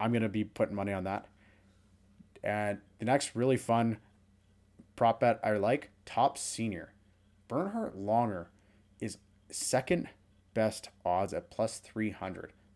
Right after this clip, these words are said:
They have Padraig Harrington of having a better chance at doing this. And Bernhard Langer, as I've talked, the German machine, he's gonna get it done. He might make the only, be the only seeder to make the cut. Larry Mize and these guys aren't doing that.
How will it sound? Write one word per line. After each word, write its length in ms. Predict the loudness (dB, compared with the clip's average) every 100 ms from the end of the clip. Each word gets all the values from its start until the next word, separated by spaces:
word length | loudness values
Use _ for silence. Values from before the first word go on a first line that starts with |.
| _
They 120 | -2 0
have 180 | -2
Padraig 400 | 2 4 4 2
Harrington 460 | -2 -2 -2 -2 -4
of 140 | -4
having 320 | -4 -2 -2 -6 -16 -20 _ _ -10
a 60 |
better 240 | 2 2 2
chance 300 | 0 -4 -4
at 120 | -8
doing 220 | -6 -6 -6
this. 220 | -14 -18 _ _
And 160 | -6 2
Bernhard 300 | 4 4 4
Langer, 240 | 2 2
as 160 | 2 2
I've 100 | 2
talked, 240 | 0 -2
the 60 | -2
German 260 | 0 2
machine, 300 | 0 -2 -6 -4
he's 160 | -4
gonna 160 | 0 2
get 140 | 2
it 80 | 2
done. 220 | 2 -2 -4 -18 -4
He 80 | 0
might 120 | 4
make 160 | 4 4
the 100 | 2
only, 140 | 2
be 180 | 2 4
the 120 | 6
only 160 | 4 2
seeder 440 | 2 2 2 -2
to 80 | -2
make 160 | -2 -2
the 60 |
cut. 320 | -2 0 0 0
Larry 180 | 0
Mize 320 | 0 0 0 0
and 80 |
these 140 | -2 -2
guys 180 | -2 -2
aren't 180 | -4
doing 200 | -6 -2
that. 200 | 0 0